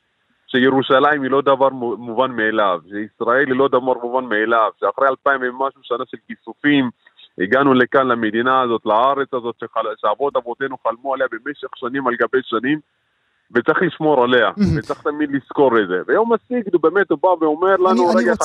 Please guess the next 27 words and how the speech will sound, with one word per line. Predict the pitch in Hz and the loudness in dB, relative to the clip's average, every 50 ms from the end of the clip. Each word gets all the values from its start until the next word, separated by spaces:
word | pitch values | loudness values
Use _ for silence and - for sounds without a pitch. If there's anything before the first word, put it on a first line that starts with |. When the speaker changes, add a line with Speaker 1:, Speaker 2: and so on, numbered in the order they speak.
| - 277 | -2 0
Speaker 1:
אחד, | 277 | 0
Speaker 2:
אני | 269 262 | 0 0
Speaker 1:
תעצרו." | 233 220 220 | 2 0 0
Speaker 2:
רוצה | - 269 269 254 | 0 2 0 0
רגע | 262 254 247 233 | 0 0 -2 -2
שנדגיש, | - - 220 196 190 180 156 170 233 254 247 220 - - - | -2 -2 -4 -4 -4 -6 -6 -6 -6 -4 -4 -4 -4 -4 -4
אה, | 202 180 170 - - 196 | -4 -4 -4 -4 -4 -6
אבי, | 208 170 170 202 190 156 185 | -4 -4 -4 -4 -4 -4 -4
ולכן | 180 180 170 - 220 208 | -6 -6 -4 -4 -4 -4
חשוב | - - - - - 220 208 190 | -4 -6 -6 -4 -4 -4 -4 -2
לנו | 202 196 196 190 185 185 180 185 | -2 -2 -2 -2 -2 -4 -4 -4
שנה | - - - 185 185 202 208 202 | -4 -4 -6 -4 -4 -2 -4 -4
אחר | 190 - 202 180 170 | -4 -4 -6 -6 -6
שנה, | - - 185 170 175 175 175 160 - - - - - 156 - - | -6 -6 -4 -4 -2 -2 -4 -4 -6 -12 -20 -20 -18 -12 -6 -4
אה, | 180 165 165 160 156 151 | -2 -2 0 -2 -2 -2
לדבר | 156 170 156 156 151 127 175 185 180 175 | -2 -2 -2 -2 -2 -2 -2 -2 -2 -2
על | 180 165 | -4 -4
החג | 151 - - - 180 175 170 185 | -4 -6 -6 -6 -6 -6 -4 -4
הזה, | 180 156 151 160 156 151 | -4 -4 -4 -4 -2 -2
מקורותיו | 151 151 143 - - - 156 139 151 139 - - 196 180 180 151 143 131 | -2 -2 -4 -4 -4 -6 -4 -4 -4 -6 -4 -4 -4 -4 -2 -4 -6 -6
וחשיבותו, | 143 165 - - 160 135 - - 175 156 131 147 151 135 - - 220 226 214 196 185 190 196 - - - - - - _ | -4 -6 -4 -4 -4 -4 -4 -4 -4 -6 -4 -6 -6 -8 -4 -2 0 2 2 2 0 0 -2 -6 -12 -20 -20 -20 -18 _
כי | - - 202 | -6 -4 -4
יש | 196 220 277 269 - | -2 -2 -2 0 0
איזושהי | 320 277 311 262 - - 247 226 | 0 0 0 0 0 -2 -4 -2
טעות | - - 214 214 254 294 277 - - | -2 -2 -2 0 2 0 0 0 0
ל-, | 196 | -2
ל-, | 185 180 180 185 185 185 | 0 0 -2 -2 -2 -4